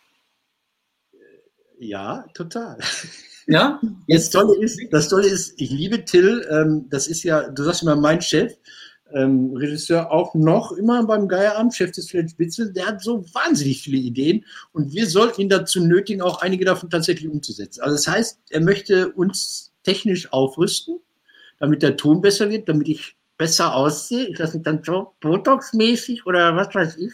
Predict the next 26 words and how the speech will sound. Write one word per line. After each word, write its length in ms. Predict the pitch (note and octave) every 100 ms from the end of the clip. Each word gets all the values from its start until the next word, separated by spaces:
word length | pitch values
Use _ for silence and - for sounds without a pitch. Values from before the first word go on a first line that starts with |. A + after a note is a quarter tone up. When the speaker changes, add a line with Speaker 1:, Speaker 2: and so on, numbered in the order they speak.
| -
Speaker 1:
so, 160 | C4 C#4+ - - - -
äh, 100 | D#3
behandeln. 500 | D3 C3+ E3 C4 D4 - - - _
Und, 320 | - E3 D#3 D3+
äh, 160 | D3+ B2+ C3+ C3 A2
warum 400 | A2 - E2 A2
nicht? 460 | F3+ D#4 - - C3
Und 180 | B2
wenn 140 | C#3 D3
dann 160 | C#3+
der 180 | C3+ A#2+
Tom 240 | - D#3 A3
Speaker 2:
Machen 100 | F3
wir 80 |
das? 160 | E3 A3 - - _ _ _ _ _ _
Sagst, 340 | D3+ F3+ -
machst 260 | G3 F#3 -
du 80 | A#3
das 220 | C4 B3+
klar 300 | - G#3 A#3+
und 100 | A#3
ich 120 | G#3
komm 180 | - A3+
dann 140 | A3+
dahin? 440 | G#3 F3 G#3 C4 B3 _ _ _ _ _ _ _ _ _ _ _ _ _ _ _ _ _
Speaker 1:
Aha. 500 | - G#2+ G2+ B2 E3